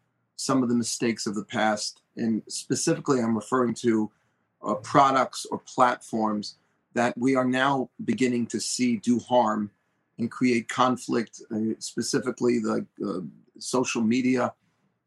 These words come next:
and its impact not only on children, uh, young adults. Um, how much do you think, uh, of the societal impact when you invest?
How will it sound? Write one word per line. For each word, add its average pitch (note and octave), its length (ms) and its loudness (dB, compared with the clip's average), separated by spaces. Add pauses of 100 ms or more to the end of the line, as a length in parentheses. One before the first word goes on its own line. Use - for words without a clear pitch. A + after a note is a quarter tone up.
(100)
and A#2 120 0
its - 140 -4
impact C3+ 460 2
not B2+ 160 2
only B2+ 240 2
on A2 140 -2
children, A2+ 520 2 (460)
uh, G#2+ 100 4
young B2 280 2
adults. A#2+ 640 0 (360)
Um, G#2+ 320 2
how D3 200 0
much - 260 0
do C#3+ 60 4
you C#3+ 180 4
think, B2 460 -2 (580)
uh, A2 220 0
of A2+ 160 -2
the B2 100 0
societal A#2+ 640 2
impact A#2 440 -2
when A2 200 2
you D3+ 300 4
invest? - 640 -6